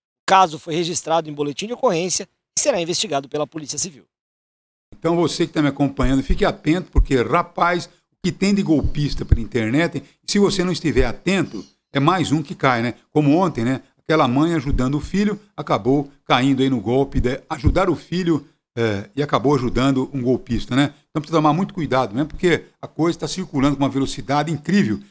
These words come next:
Speaker 2: E eles estão cada vez melhor preparados, né? Eles têm cada manha, rapaz, que você,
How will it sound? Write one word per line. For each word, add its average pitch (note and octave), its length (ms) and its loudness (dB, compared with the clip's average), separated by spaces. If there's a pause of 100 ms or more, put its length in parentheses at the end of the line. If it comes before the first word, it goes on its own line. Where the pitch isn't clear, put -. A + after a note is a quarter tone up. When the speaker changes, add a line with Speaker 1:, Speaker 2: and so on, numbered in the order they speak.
(140)
Speaker 2:
E D3+ 60 2
eles E3 140 2
estão E3+ 220 -2
cada F3+ 460 -4
vez C#3+ 300 0
melhor C#3 260 0
preparados, G#2+ 580 -2
né? B2 140 -8 (260)
Eles D3 160 -2
têm F3 160 -2
cada F3+ 400 0
manha, D3 580 0
rapaz, D3+ 520 -2
que - 100 -8
você, E3+ 520 -2